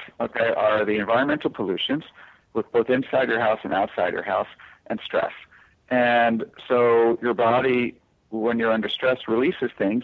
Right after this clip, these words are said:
and we try with some of our antioxidants and polyphenols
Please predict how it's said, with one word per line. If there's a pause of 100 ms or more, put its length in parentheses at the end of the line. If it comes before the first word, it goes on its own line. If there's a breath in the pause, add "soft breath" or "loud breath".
(160)
and (360 loud breath)
we
try
with
some
of
our (540 soft breath)
antioxidants
and
polyphenols